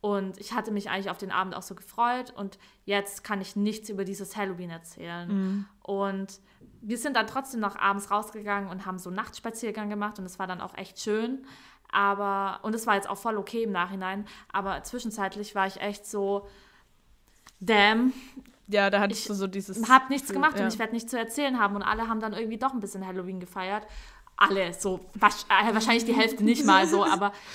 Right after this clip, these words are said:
Speaker 1: die Leute auf Instagram
Speaker 2: Die haben ein
Speaker 1: halt.
Speaker 2: Bild von ihrem Kürbis gemacht und
Speaker 1: Ja.
Speaker 2: gesagt, das ist die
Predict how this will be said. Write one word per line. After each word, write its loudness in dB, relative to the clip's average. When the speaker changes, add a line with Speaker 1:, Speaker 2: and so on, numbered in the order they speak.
Speaker 1:
die 4
Leute 6
auf 0
Instagram 0
Speaker 2:
Die 6
haben 8
ein 8
Speaker 1:
halt. 6
Speaker 2:
Bild 4
von 4
ihrem 2
Kürbis 4
gemacht 0
und 0
Speaker 1:
Ja. 4
Speaker 2:
gesagt, 0
das -6
ist -10
die -20